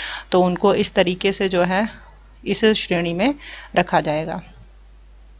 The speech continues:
विवाह संबंधी प्रमाण पत्र, आप यदि विवाहित हैं तो सक्षम अधिकारी द्वारा जो है वो जारी विवाह पंजीयन प्रमाण पत्र संलग्न करें। यदि तलाकशुदा हैं तो भी इस संबंध में जो है वो प्रस्तुत करना है।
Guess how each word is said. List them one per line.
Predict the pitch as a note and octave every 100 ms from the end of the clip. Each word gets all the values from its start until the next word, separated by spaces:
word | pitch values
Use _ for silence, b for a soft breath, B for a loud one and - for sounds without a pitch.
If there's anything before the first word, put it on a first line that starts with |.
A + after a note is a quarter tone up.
| - B B B B F3+
विवाह | G#3+ A3+ C#4+
संबंधी | D4 C4 A#3+ A#3+ B3+
प्रमाण | G#3+ G3+ G#3
पत्र, | G#3+ F3+ E3 E3
आप | F#3 G#3+
यदि | A3+ A3 G3+
विवाहित | F#3 F3 A3 A#3
हैं | A3+
तो | A#3
सक्षम | A3 G#3 B3+ B3
अधिकारी | - G3 G3 G#3+
द्वारा | G#3+ G3 F#3+
जो | G3
है | G3
वो | G3+
जारी | F#3+ F3+ G#3 G3
विवाह | F3 F3 A3
पंजीयन | A3 G3+ F#3+ G#3+ A3
प्रमाण | G3 F#3+ F#3
पत्र | F#3+ G3 A3
संलग्न | A3 F#3 F3 F3 A#3 B3 -
करें। | E3+ D#3+ E3 - B B B B B
यदि | F#3+ G3+ A#3 C#4 C4+ - - - - - - - - - - - - - - -
तलाकशुदा | G3+ A3 B3+ C#4 C4
हैं | B3+ G#3+ A3
तो | B3
भी | B3 C#4
इस | C4+
संबंध | B3 A3 G#3+ A3
में | A3
जो | G#3+
है | F#3+
वो | G#3 G#3+
प्रस्तुत | F#3+ - G#3 C4+ B3+
करना | F3+ E3+
है। | E3